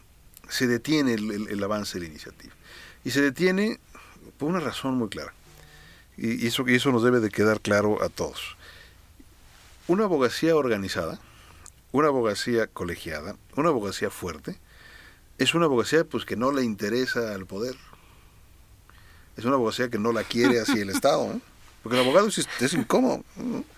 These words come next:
Speaker 1: El abogado da lata, el abogado no me deja a mi autoridad, este, construir la carretera por donde se me da la gana.
Speaker 2: Exacto.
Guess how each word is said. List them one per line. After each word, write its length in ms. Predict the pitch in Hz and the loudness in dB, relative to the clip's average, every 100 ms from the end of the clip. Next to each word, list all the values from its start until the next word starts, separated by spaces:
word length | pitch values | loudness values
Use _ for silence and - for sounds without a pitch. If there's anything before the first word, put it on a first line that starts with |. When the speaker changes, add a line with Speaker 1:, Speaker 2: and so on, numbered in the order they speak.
| - - - - | -20 -20 -20 -14
Speaker 1:
El 80 | 107 | -4
abogado 260 | 110 220 240 | 0 2 4
da 60 | |
lata, 380 | 123 151 - 170 | 2 0 0 -2
el 100 | 151 | 2
abogado 380 | 135 143 214 226 | 2 4 4 4
no 180 | 202 214 | 2 2
me 140 | 214 | 2
deja 560 | 196 226 220 180 185 175 | 2 4 4 2 4 4
a 60 | |
mi 160 | 160 180 | 2 2
autoridad, 880 | 190 170 165 147 143 151 185 180 151 | 0 0 0 2 2 2 0 -2 -6
este, 400 | 127 - - 131 | -6 -6 -4 -2
construir 420 | 131 127 - 147 | -2 -4 -2 -2
la 80 | 190 | -2
carretera 460 | 175 151 131 175 196 | -2 -4 -2 -2 -2
por 160 | 175 | -2
donde 160 | 147 117 | -4 -2
se 80 | 117 | -2
me 80 | |
da 80 | 147 | -2
la 80 | 214 | -2
gana. 320 | 156 202 262 - - 226 | -2 -2 -4 -8 -14 -6
Speaker 2:
Exacto. 640 | 196 185 196 185 190 - | -4 -2 -4 -4 -8 -14